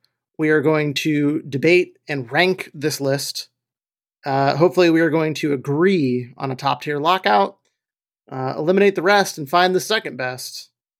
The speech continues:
Uh, so before we get started, tell me, gentlemen, what's your take on donuts?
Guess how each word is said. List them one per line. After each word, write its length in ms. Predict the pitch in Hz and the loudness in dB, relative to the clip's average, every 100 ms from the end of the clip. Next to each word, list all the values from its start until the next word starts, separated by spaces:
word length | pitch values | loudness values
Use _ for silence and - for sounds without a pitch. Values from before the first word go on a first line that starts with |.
| _ _ _ _ _ _ _ | _ _ _ _ _ _ _
Uh, 360 | 135 127 123 - | -8 -6 -6 -8
so 480 | - 202 170 143 131 | 0 2 4 2 0
before 260 | 135 180 | -2 2
we 100 | 175 | 2
get 160 | 160 156 | 0 -2
started, 520 | 180 175 160 147 131 | 2 4 4 2 -2
tell 180 | - 175 | -4 -2
me, 320 | 165 151 139 139 _ _ _ _ _ _ _ _ _ - | -2 -4 -6 -8 _ _ _ _ _ _ _ _ _ -16
gentlemen, 360 | 135 175 175 156 | -4 -2 0 0
what's 160 | 196 214 | -2 0
your 60 | |
take 180 | 214 196 | -2 0
on 120 | 185 | 0
donuts? 480 | 170 202 175 - | 0 0 -4 -14